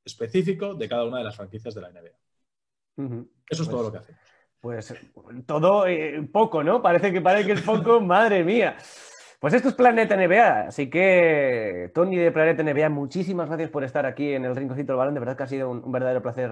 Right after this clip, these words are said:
Speaker 2: eh, poder charlar un ratito contigo. Ha sido, ha sido una charla muy agradable, de verdad.
Speaker 1: Sí, señor, yo también he estado muy a gusto y, y a tu disposición para, para lo que quieras. Y nada, un saludo a la gente de tu canal.
Speaker 2: Y nada, pues deciros a todos nuestros seguidores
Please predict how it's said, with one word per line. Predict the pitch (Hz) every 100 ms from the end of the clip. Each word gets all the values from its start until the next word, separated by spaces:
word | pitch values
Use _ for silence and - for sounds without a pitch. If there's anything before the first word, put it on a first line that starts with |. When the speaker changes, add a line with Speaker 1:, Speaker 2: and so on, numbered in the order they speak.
| 117
Speaker 2:
eh, | 117 113
poder | 135 135
charlar | 139 131
un | 127
ratito | 127 127 123 113
contigo. | 110 139 156
Ha | 139
sido, | 131 120 117 - _ _ _
ha | 117
sido | 160 165
una |
charla | 156 147 143
muy | 139
agradable, | 113 92 85 82
de | 85
verdad. | 110 95 _ _ _ _ _ -
Speaker 1:
Sí, | 151
señor, | 156 160 113
yo | 123
también | 135 120
he | 120
estado | 135 127
muy | 127
a | 123
gusto | 170 - 208 170
y, | 120 110 101 101 98
y | 107
a | 107
tu | 104
disposición | 98 101 98 95 127 151
para, | 151 131 110 101
para | 107
lo | 104 98
que | 98
quieras. | 120 156 160
Y | 104 90
nada, | 95 143
un | 113 98
saludo | 101 110
a | 107
la | 95
gente | 107 131
de | 110
tu | 104
canal. | 160 185 - _ _ _ _ _ _ _ -
Speaker 2:
Y | 95
nada, | 95 113 160 -
pues | - - -
deciros | 107 123 139 131
a | 120
todos | 127 127 120 123
nuestros | 123 120 131
seguidores | 127 127 131 180